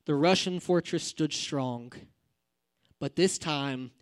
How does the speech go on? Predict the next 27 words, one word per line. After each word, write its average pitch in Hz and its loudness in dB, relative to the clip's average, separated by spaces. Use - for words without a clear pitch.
the 160 -2
Germans 180 2
came 160 -4
prepared 160 0
with 143 -4
a 139 -4
new 139 0
weapon. 123 -6
They 165 0
came 180 0
with 156 0
a 143 -4
gaseous 180 0
mixture 160 -2
of - -8
chlorine 170 0
and 139 -10
bromine 131 -2
designed 160 0
to 156 -4
kill 143 -2
everything 147 -4
that 127 -4
it 120 -10
touched. - -8
And 143 -4
on 131 -2